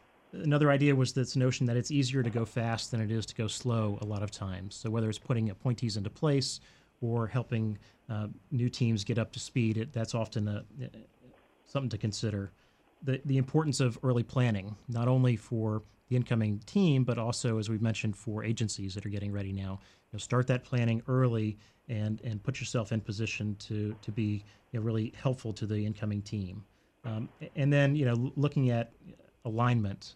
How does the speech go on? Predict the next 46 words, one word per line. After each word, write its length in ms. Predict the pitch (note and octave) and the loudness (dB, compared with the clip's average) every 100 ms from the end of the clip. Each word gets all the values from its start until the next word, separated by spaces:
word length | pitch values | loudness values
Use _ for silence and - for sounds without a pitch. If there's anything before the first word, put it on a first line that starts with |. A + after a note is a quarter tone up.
| C#3 | -14
a-, 180 | - A#2+ | -8 -2
and 260 | A2+ G#2 | -2 -2
how 140 | - B2 | -4 0
do 80 | |
you 140 | B2 A#2+ | 0 0
help 280 | - A2+ - | 0 -4 -6
to 80 | A2+ | -8
support 540 | A#2+ - A#2 A2 A2 - _ _ _ | -8 -6 -4 -4 -6 -16 _ _ _
alignment 600 | B2 F3 D3 A#2+ A#2 - - C#3 | -2 2 4 4 2 -4 -12 -20
across 420 | - B2+ A#2 - | -6 -2 -2 0
the 60 | |
administration 580 | A2+ A2 - G#2 G2 G#2 | 0 0 0 -4 -4 -6
from 280 | - A2 G#2 | -6 -4 -4
the, 240 | G2+ G2+ - | -4 -8 -8
you 100 | G#2+ | -8
know, 40 | |
the 100 | G#2 | -4
White 160 | A2+ A2 | -4 -2
House 320 | A2 G#2+ - | -2 -4 -6
through 440 | A2 G2+ G2+ G2 - | -6 -4 -4 -6 -8
O 100 | A2 G2+ | -8 -4
M 80 | |
B, 240 | G#2 C#3+ B2+ | 0 2 2
through 180 | B2+ G#2+ | 0 0
the 120 | B2+ | 2
agencies. 680 | C3+ C3 - A#2 A2+ G#2 - _ _ _ B2 | 4 2 0 0 0 -2 -10 _ _ _ -4
Uh, 220 | A2 G#2+ A#2 C#3 - | -2 -2 -4 -10 -6
that's 220 | C#3+ B2+ C#3+ | -2 2 2
one 100 | B2+ | 2
of 60 | |
the 80 | A2+ | 2
biggest 240 | B2+ A#2 | 0 0
challenges. 460 | - G#2+ G#2 G#2 G2 | -2 -2 -2 -4 -6
How 140 | - | -4
do 60 | A2+ | -2
you, 220 | G#2+ G#2+ - - - | -2 -2 -6 -20 -4
how 40 | C3 | -2
do 40 | |
you 140 | A2+ G2+ | -2 -2
get 240 | B2+ B2 - | -2 -2 -4
to 340 | - G#2+ G#2+ A#2 | -4 -2 -2 -6
alignment 520 | G#2+ A2+ A2+ A2 A2+ | -4 0 2 2 -2
with 140 | G#2+ | -4
an 60 | A2 | -2
incoming 380 | A2 A#2 G#2+ G2+ | 0 0 -2 -2
team, 380 | - G2+ G2+ | -2 0 -2